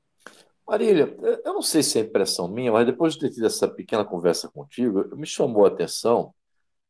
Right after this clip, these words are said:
que a pandemia, de uma certa forma, está fazendo uma, uma apresentação da nossa incapacidade humana, né, de estar convivendo mais tempo junto, né?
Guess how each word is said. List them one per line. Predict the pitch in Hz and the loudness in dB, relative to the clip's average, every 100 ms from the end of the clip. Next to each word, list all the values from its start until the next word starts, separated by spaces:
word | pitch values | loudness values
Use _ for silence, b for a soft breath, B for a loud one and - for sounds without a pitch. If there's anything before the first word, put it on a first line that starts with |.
| _ _ _ _ | _ _ _ _
que | - | 0
a | - | 2
pandemia, | - 180 160 147 147 175 | 2 0 2 0 2 4
de | 170 | 4
uma | |
certa | 147 160 151 127 | 4 2 2 2
forma, | 151 160 | 2 0
está | - 160 | 0 -2
fazendo | - 147 120 127 143 156 | 2 2 2 0 -2 0
uma, | 156 147 127 | 2 2 0
uma | 90 127 | -2 -2
apresentação | 123 120 120 131 - 113 - - 127 127 120 110 95 - _ b b b b - | 2 0 0 0 0 2 0 2 4 4 2 0 -4 -12 _ b b b b 0
da | 120 123 | 4 4
nossa | 139 180 196 - 139 | 6 6 6 2 0
incapacidade | - 107 - 92 - 78 85 117 107 80 - _ - | 2 2 2 0 -4 0 6 8 8 4 -4 _ -18
humana, | - 80 123 123 90 | -10 0 2 2 0
né, | 95 123 123 | -4 -6 -10
de | 143 | -10
estar | - 147 | -2 0
convivendo | 147 160 131 147 156 | 0 -4 0 0 0
mais | 160 - | -2 -2
tempo | - 175 - 127 | -6 -6 -4 -6
junto, | 101 123 - 110 | -2 -4 -6 -10
né? | 143 | -12